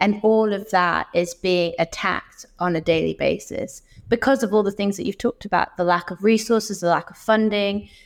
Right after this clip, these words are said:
the immense amount of pain and suffering that people that we're looking after are having to go through every single day that we can't fix. Um, so that to me is, you know, the moral injury, a complete attack on our own,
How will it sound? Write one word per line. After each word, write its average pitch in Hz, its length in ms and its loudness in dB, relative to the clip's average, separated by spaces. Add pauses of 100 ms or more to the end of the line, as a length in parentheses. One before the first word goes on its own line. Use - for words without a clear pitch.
(120)
the 214 100 0
immense 220 500 2
amount 196 320 0
of - 120 -20
pain 214 360 0
and 208 140 0
suffering 220 520 0
that - 220 0
people 214 300 -2
that - 160 -2
we're 175 140 0
looking 185 300 -2
after 185 340 0
are 180 60 0
having 175 260 -4
to 202 100 -10
go 185 220 4
through 180 160 -6
every 175 200 -2
single 170 280 -4
day 170 420 -2 (240)
that 202 140 -2
we 254 180 2
can't 247 340 0
fix. - 760 -2 (560)
Um, 180 300 0
so - 140 -6
that 214 260 0
to 220 80 -2
me 220 420 2
is, 180 440 -4
you 220 120 0
know, 170 200 2
the 180 120 -8
moral 196 400 0
injury, 196 500 0
a - 80 -6
complete 196 480 -2
attack - 460 -6
on 165 100 -4
our 160 360 -2
own, 165 180 -6